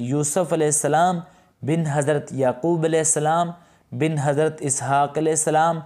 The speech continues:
बिन हज़रत सैयदना इब्राहीम अलैहिस्सलाम। दोस्तों, हज़रत तानूख अलैहिस्सलाम की कब्र मुबारक की लंबाई तकरीबन नौ गज है, जिससे अंदाज़ा लगाया जा सकता है कि आप तवील कदोकामत रखते थे।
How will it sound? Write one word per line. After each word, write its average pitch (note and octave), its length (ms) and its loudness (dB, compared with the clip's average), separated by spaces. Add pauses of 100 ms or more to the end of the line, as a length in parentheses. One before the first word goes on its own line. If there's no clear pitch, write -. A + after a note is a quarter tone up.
(380)
बिन D#3 280 0
हज़रत D#3 360 2
सैयदना D3 640 0 (220)
इब्राहीम C#3 640 2
अलैहिस्सलाम। G#2+ 600 0 (580)
दोस्तों, D#3 460 2 (460)
हज़रत E3+ 400 0
तानूख E3+ 440 2
अलैहिस्सलाम E3 600 2
की C#3+ 180 -8
कब्र D#3+ 340 0
मुबारक C3+ 640 2
की C#3 80 -2
लंबाई B2+ 480 2 (120)
तकरीबन C3+ 460 -2 (200)
नौ D#3+ 280 2
गज B2 320 2
है, F#2+ 200 -4 (220)
जिससे D#3 340 2 (120)
अंदाज़ा D3+ 540 2
लगाया D3+ 420 4
जा C#3+ 200 2
सकता D#3+ 440 0
है D3+ 240 2
कि - 280 -8
आप D#3 400 2
तवील D#3+ 360 0 (100)
कदोकामत C#3 800 -2
रखते C3 380 -2 (100)
थे। F#2 140 -6